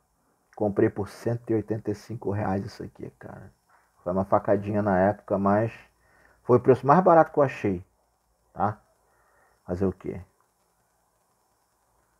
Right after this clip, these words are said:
Ainda bem que eu paguei no Mercado Livre e trouxe outras prestações. Isso aqui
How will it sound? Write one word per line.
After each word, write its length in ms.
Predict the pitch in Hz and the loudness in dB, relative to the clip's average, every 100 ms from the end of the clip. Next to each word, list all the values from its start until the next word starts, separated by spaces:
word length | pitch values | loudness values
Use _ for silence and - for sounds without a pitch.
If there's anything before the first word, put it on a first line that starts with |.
| _ - - - | _ -20 -18 -6
Ainda 160 | 107 | -2
bem 120 | 104 110 | 0 -2
que 80 | |
eu 40 | - | 0
paguei 200 | 117 120 | 0 2
no 60 | |
Mercado 340 | 117 117 120 113 | 0 0 2 2
Livre 240 | 110 113 | 2 0
e 40 | 117 | -2
trouxe 260 | 117 113 | -2 -4
outras 180 | 110 107 | -4 -6
prestações. 720 | - 107 - 104 - 87 90 - - _ _ _ _ _ _ _ _ _ _ | -6 -8 -6 -10 -10 -12 -12 -16 -20 _ _ _ _ _ _ _ _ _ _
Isso 240 | 107 95 107 | -8 -2 -2
aqui 460 | - - 117 131 | -2 2 4 4